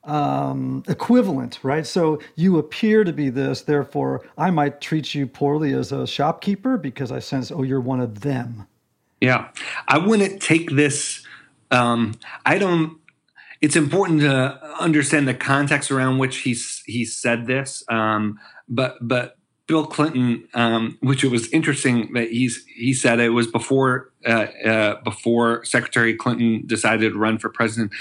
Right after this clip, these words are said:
Speaker 2: Bill Clinton, um, said that the last acceptable remaining form of bigotry is against those you disagree with.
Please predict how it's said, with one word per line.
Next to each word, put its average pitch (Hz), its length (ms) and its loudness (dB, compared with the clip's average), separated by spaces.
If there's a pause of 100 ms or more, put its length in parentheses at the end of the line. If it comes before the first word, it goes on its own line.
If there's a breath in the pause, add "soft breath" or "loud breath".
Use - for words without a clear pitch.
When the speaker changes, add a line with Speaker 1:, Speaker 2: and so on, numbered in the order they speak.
(260 loud breath)
Speaker 2:
Bill 131 140 2
Clinton, 120 440 0 (160)
um, 107 460 0 (160)
said 123 260 0
that - 140 -20
the 117 100 2
last 131 640 2 (500 loud breath)
acceptable 160 880 0
remaining 131 720 4
form 131 340 2
of 110 220 -2 (260)
bigotry 120 540 2
is 107 100 -2
against 107 420 0
those 110 280 2
you 110 120 2
disagree 101 640 0
with. 85 220 -4